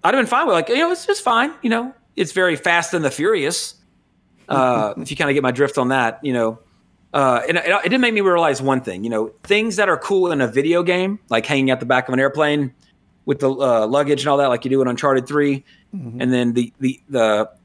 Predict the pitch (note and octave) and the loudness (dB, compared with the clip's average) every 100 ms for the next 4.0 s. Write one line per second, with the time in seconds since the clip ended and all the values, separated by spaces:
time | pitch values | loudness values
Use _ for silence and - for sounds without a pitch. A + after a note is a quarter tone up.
0 | _ C#3 E3+ A3 F#3 D3 B2+ C3 C3 G2+ | _ -2 2 2 2 2 2 0 -2 -4
1 | D#2 - - - _ _ _ _ _ _ | -10 -12 -14 -18 _ _ _ _ _ _
2 | - F3 E3+ C#3 - - D3+ C3+ C3+ A#2 | -6 0 0 -2 -8 -6 -2 0 0 0
3 | E3+ A3 G3 D#3 C3+ C3+ C3 G#2 G2+ G#2+ | 0 0 0 0 0 2 0 0 -6 -8